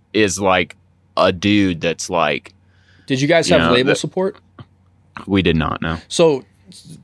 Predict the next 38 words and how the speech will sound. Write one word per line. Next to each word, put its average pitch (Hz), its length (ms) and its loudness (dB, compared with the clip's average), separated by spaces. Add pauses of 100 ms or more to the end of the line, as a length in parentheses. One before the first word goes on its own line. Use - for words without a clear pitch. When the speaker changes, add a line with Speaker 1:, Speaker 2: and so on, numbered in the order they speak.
Speaker 2:
tell 156 160 0
me 147 120 0
this, 156 240 0
how, 139 520 0 (400)
as 117 220 -2
an 123 80 -2
independent 117 500 -4 (380)
act, 127 460 -2
aside 151 340 0
from 131 160 -2
getting 131 260 0
the 117 60 -2
music 117 540 -2 (560)
great 113 400 -2
and 113 120 -6
then 107 140 -6
taking 117 240 -4
the 107 60 -8
time 117 200 -6
with 107 80 -8
the 95 60 -12
producer 117 340 -6
and 110 60 -6
getting 101 80 -6
the 104 60 -16
production 113 400 -2
up 95 100 -10
to - 80 -18
speed, 95 340 -12 (480)
like, 101 360 -8 (580)
that's - 540 0 (320)
almost 147 320 0
the 127 120 -6
easy 147 200 0
part. 87 280 -8
How'd 127 240 -2
you 135 120 0
get 135 280 0